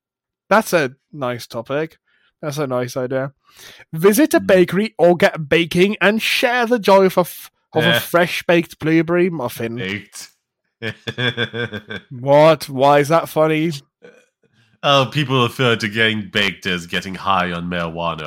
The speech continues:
Speaker 2: or pot, you know? It's just, <laughs>
Speaker 1: Is that a real thing?
Speaker 2: Yeah, getting baked. <laughs>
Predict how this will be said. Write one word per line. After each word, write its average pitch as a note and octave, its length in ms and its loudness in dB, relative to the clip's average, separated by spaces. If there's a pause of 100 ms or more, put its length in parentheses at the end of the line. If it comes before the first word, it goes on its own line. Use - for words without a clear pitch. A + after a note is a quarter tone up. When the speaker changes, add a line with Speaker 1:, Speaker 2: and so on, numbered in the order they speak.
(160)
Speaker 2:
or - 80 -20
pot, - 420 -4
you E2 120 -10
know? E2 220 -4 (220)
It's F2 180 -10
just, - 280 -10
<laughs> - 0 -
Speaker 1:
Is - 1040 -10
that A#3 220 0
a G#3+ 100 2
real G#3+ 340 4
thing? B2+ 540 0 (300)
Speaker 2:
Yeah, G3 300 0 (160)
getting B2 240 0
baked. - 380 -4 (2000)
<laughs> G#2+ 600 -10